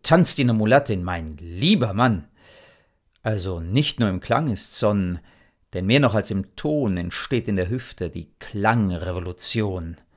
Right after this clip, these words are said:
Habt ihr noch nie eine Mulatin, Leute,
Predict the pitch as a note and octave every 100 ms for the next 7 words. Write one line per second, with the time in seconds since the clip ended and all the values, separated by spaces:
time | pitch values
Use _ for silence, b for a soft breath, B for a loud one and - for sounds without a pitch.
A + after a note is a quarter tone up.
0 | _ _ _ _ _ _ _ _ _ _
1 | _ _ _ - G#2+ B2+ C3+ C3+ D#3 G3
2 | F3 D#3+ F3 F3+ A#2+ F#2+ F2 - G#2+